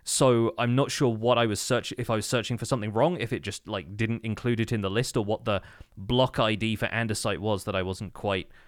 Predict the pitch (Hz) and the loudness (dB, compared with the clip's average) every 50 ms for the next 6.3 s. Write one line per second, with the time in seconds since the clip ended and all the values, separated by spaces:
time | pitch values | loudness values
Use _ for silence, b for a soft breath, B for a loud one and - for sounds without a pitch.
0 | b b - 113 104 - 117 107 104 107 101 - 101 90 87 B B B B B | b b -6 -6 -6 -6 -4 -2 -2 -2 0 0 -2 -4 -4 B B B B B
1 | B B - 110 107 - 120 - 117 101 - - - - _ _ - - 127 113 | B B -8 -4 -2 -2 0 0 -2 -4 -4 -8 -12 -14 _ _ -2 -2 2 4
2 | 120 127 127 - - 135 131 117 113 107 95 73 104 107 - - 117 101 - - | 4 4 4 2 0 0 2 2 2 0 0 -2 -4 -4 -2 -2 -2 -2 -2 -2
3 | 120 110 104 104 107 - 107 110 110 101 113 107 110 113 110 110 110 - 101 - | 0 0 2 0 0 0 -2 -2 2 2 4 4 4 2 2 0 -2 -4 -2 0
4 | - - - - 117 123 135 135 139 123 123 - 113 107 107 - - - - - | 0 0 2 4 4 4 4 4 2 2 2 2 0 0 0 -2 -4 -2 -2 0
5 | 117 110 95 113 107 104 90 - - 104 101 92 - - 104 101 95 92 90 87 | 0 0 0 0 0 0 -2 -2 -2 -2 -2 -4 -2 -2 -2 0 0 -2 -2 -4
6 | 90 - - 87 - | -4 -6 -6 -8 -10